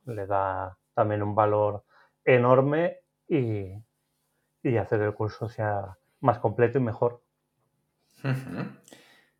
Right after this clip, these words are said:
Speaker 2: Muy bien. ¿Y cómo ha sido la acogida, no? Porque hablábamos precisamente de que no valoramos, hablabas de que veinticuatro horas, mira lo que has conseguido facturar, pero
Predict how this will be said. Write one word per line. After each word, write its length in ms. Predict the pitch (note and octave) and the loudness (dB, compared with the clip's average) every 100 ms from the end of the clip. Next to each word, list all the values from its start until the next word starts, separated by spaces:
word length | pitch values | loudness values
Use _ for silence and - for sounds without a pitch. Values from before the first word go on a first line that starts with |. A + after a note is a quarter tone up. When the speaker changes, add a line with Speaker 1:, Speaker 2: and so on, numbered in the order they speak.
| - | -8
Speaker 2:
Muy 240 | A2 C3 F2 | -4 -2 -2
bien. 320 | G2+ A2 F2+ | -4 -4 -6
¿Y 120 | G2+ G2+ | -4 -2
cómo 200 | G#2+ C#3 | 0 2
ha 40 | |
sido 300 | - D3+ B2+ | 2 2 4
la 120 | A2 G2+ | 4 2
acogida, 640 | - - A#2+ D3 B2 F2+ | 0 -6 -2 0 0 -2
no? 220 | F2 C#3+ | -4 -6
Porque 220 | - F2+ F#2 | -6 -6 -6
hablábamos 480 | E2+ F#2 A#2+ B2 | -2 0 0 -2
precisamente 800 | - A2 - - G2 G2 F#2+ F#2 F#2 | -4 -6 -6 -8 -6 -4 -6 -6 -4
de 340 | F#2 F#2 F2+ | -2 -2 -4
que 100 | F#2 | -6
no 160 | F2+ F2+ | -4 -2
valoramos, 580 | F#2+ F2+ F2+ A2+ G#2+ F#2 | -2 0 0 0 0 -2
hablabas 340 | F2 F2+ F2+ | -2 -2 -4
de 100 | F#2 | -6
que 120 | F#2 | -6
veinticuatro 600 | F2 F2+ - F#2 F2 F2+ F2+ | -6 -6 -6 -4 -2 0 -2
horas, 220 | F2+ F2 | -2 -4
mira 160 | F2+ F2 | -4 -4
lo 100 | F2 | -4
que 80 | |
has 100 | E2+ | -4
conseguido 440 | - F2+ F2+ F2 F2 | -6 -8 -6 -6 -6
facturar, 580 | F2+ - - E2+ C3 - | -8 -10 -6 -4 -4 -4
pero 360 | F#2 E2+ E2+ | -6 -4 -8